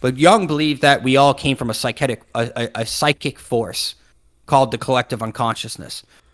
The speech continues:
That's what he calls it. He's like, "That's what is God, maybe. Like, that is what God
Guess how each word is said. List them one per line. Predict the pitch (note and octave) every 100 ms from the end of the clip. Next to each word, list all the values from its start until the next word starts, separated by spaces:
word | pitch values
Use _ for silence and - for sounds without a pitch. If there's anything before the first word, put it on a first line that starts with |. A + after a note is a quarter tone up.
| -
That's | B2
what | C3+
he | D3+
calls | D3 B2 A2+
it. | G#2
He's | B2 B2
like, | A#2
"That's | C#3 D3 -
what | C3 C#3+ -
is | C3 A2+
God, | B2+ B2+ A#2+ G#2
maybe. | G#2 G2+ F#2
Like, | F#2 G2+
that | A#2+ C#3 -
is | C3 C#3 A#2+
what | A2+ G#2+
God | A2 G#2 G#2